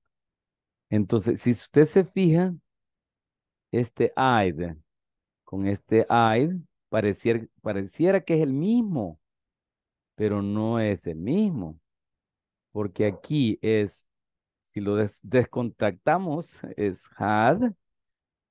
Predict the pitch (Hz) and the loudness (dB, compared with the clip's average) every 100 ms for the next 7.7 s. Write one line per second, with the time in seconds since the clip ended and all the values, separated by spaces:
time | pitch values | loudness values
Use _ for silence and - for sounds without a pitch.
0 | - 113 110 92 131 131 120 113 110 107 | -6 -2 -2 -2 -6 -4 -2 0 0 -2
1 | - 117 107 110 95 - 123 165 185 - | -4 -8 -4 -4 -4 -4 -2 -2 -6 -8
2 | - 117 139 - _ - 104 165 143 85 | -4 -2 -2 -6 _ -12 -2 2 2 0
3 | 78 82 - _ _ _ _ _ _ _ | -4 -18 -20 _ _ _ _ _ _ _
4 | _ _ _ _ _ _ _ _ _ _ | _ _ _ _ _ _ _ _ _ _
5 | _ _ _ _ - 113 82 - - 113 | _ _ _ _ -6 -4 -4 -8 -6 -2
6 | 175 - _ _ _ _ _ _ _ _ | -2 -4 _ _ _ _ _ _ _ _
7 | _ _ _ _ - - 156 | _ _ _ _ -8 -6 -6